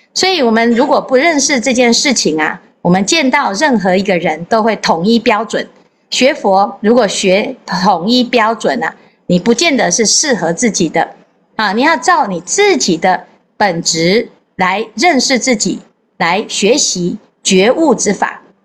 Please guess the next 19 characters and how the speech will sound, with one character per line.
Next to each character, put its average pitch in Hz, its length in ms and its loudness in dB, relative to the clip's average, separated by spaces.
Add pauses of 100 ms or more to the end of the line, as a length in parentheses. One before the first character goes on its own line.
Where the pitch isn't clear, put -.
(120)
啊， 202 240 -4
所 285 180 -2
以 320 140 0
菩 208 220 0
萨 277 240 2
呢， 196 120 -2
要 240 160 2
度 311 200 0
众 277 200 0
生 233 200 2
的 190 100 4
时 175 160 -4
候， 214 220 0 (260)
一 208 80 0
定 277 220 4
要 262 340 0
怎 160 140 -4
么 170 100 0
样 202 240 0